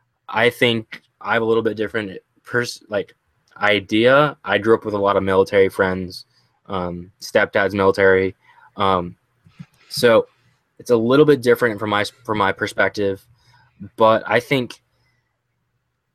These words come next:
we do need to take into account how things are gonna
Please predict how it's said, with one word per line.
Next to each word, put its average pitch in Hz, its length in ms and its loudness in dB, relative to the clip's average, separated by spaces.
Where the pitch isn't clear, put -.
we 135 140 2
do 131 240 0
need 131 140 2
to 120 80 4
take 110 240 -4
into 104 100 -4
account 95 500 -4
how 110 540 0
things 107 380 -8
are 98 80 -6
gonna 98 300 -2